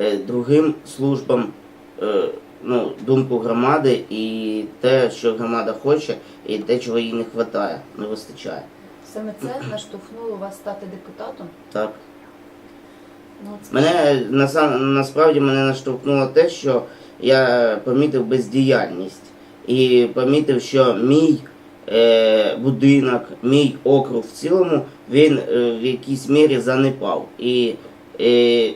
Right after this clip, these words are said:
Speaker 1: і ще залишається в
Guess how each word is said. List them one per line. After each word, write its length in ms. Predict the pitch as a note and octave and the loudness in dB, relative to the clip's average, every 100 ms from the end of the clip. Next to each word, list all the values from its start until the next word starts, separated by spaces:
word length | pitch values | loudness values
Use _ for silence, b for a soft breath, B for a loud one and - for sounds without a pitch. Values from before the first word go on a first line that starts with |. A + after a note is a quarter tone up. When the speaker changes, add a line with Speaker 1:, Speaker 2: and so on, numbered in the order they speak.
| - - - - - | -10 -20 -20 -20 -14
Speaker 1:
і 80 | |
ще 460 | A2+ - D3+ D3+ G#2+ - | -10 4 8 8 6 -2
залишається 800 | A#2+ C3 B2+ A#2 C#3+ C#3 C3 B2+ A2+ G#2 | -6 -4 -2 0 4 4 2 2 0 0
в 340 | A#2 B2 B2 | 2 4 4